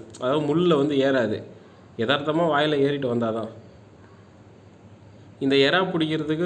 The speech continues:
தூண்டில் ஒண்ணு செய்யலாம். அது, அது வந்து நம்ம கட்டுக்கம்பி சொல்றாங்க பாத்தீங்களா, கொடைக்கம்பி, அதை வந்து வளைச்சு தான் செய்யணும். அதை நான் செய்யற மாதிரி ஒரு வீடியோ ஒண்ணு போட்டு காட்டுறேன் அப்புறமா. அதுல நல்ல பெரிய பெரிய இறாலாம் பிடிக்கலாம் அதுல.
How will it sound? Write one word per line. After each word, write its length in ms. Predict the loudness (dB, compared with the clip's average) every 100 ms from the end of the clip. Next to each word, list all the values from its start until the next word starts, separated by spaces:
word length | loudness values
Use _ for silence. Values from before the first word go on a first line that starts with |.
| -2
தூண்டில் 300 | 0 0 0 0
ஒண்ணு 160 | 0 -2
செய்யலாம். 280 | 0 0 -2
அது, 120 | -2 -4 -8 -18 -20 -8
அது 200 | -2 0
வந்து 280 | 0 0 2 2
நம்ம 160 | 0 0 -2
கட்டுக்கம்பி 400 | 0 0 0 -2
சொல்றாங்க 260 | -2 -2 -2
பாத்தீங்களா, 320 | -2 -4 -4 -6 -12 -2
கொடைக்கம்பி, 480 | 0 2 0 -2 -2 -6 -16 -20 -20 -10 -4
அதை 100 | 0
வந்து 160 | 0 0 0
வளைச்சு 260 | -2 -2 -2
தான் 120 | -2
செய்யணும். 360 | -2 0 -2 -4
அதை 160 | -4 -4
நான் 100 | -2 -2
செய்யற 180 | -4 -2
மாதிரி 140 | -2
ஒரு 80 | 0
வீடியோ 160 | 0 -2
ஒண்ணு 120 | -4 -4
போட்டு 160 | -6
காட்டுறேன் 340 | -6 -8 -10 -14 -18 -16
அப்புறமா. 340 | -8 -6 -6 -8 -14 -20 -20 -20 -20 -20 -20 -20 -20 -20 -20 -20 -20 -20 -20 -20 -20 -20 -20 -20 -20 -20 -20 -20 -20 -20 -20 -20 -8
அதுல 200 | -4 -2
நல்ல 140 | -2 -2
பெரிய 240 | -2 -2
பெரிய 240 | 0 0
இறாலாம் 280 | 0 -2 -4
பிடிக்கலாம் 320 | -4 -6 -6 -6
அதுல. 140 | -8